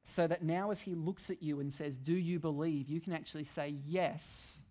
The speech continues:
and walk out of that grave? That could happen for you. Think about what that could be like, to know that you're right with God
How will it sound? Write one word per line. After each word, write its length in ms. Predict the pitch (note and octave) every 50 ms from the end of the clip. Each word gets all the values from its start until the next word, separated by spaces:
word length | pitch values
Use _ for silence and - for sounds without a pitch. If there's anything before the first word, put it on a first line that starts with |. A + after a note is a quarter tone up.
| - _ _ _ _ _ _ _ _ _ _ _ _ _
and 200 | - D3+ D3 C3+ B2+ C#3
walk 300 | D3 D#3+ E3 D#3+ D#3+ - -
out 240 | D3 D3+ D3 D3 D3 - - -
of 240 | C#3 C#3 F3 - -
that 260 | - C3+ C3+ - -
grave? 560 | - C3+ C3 B2 B2+ B2 - - - - - _ _ _
That 160 | - D3+ -
could 140 | - D#3 C3
happen 360 | - - E3 - E3+ D#3 C3+
for 120 | - -
you. 340 | C3+ - - D#2+ D2+ - - - _ _ _ _ _ _ _ _ _ _ _ _ _ _ _ _ _ _ _ _ _ - - - _
Think 260 | - - - G3 G#3 C4
about 240 | A3 A3+ G#3+ F#3+
what 140 | G3+ G#3+ F#3+
that 120 | F#3+ F3 -
could 160 | - D#3+ C#3
be 160 | D#3+ D#3+ E3+
like, 400 | E3+ D#3 C#3 B2+ - - - - - - - - - - - - _ -
to 80 | - F3+
know 200 | F3+ F#3 G3 F#3+
that 160 | G3+ F#3+ F#3+
you're 160 | F3+ F3 D#3+
right 360 | C#3+ C#3+ D#3 E3+ G3 G3+ -
with 260 | F#3 F3+ E3 C3+ C#3
God 520 | - D#3 D#3 F3 F#3+ F#3+ F#3 D3+ C3+ C#3+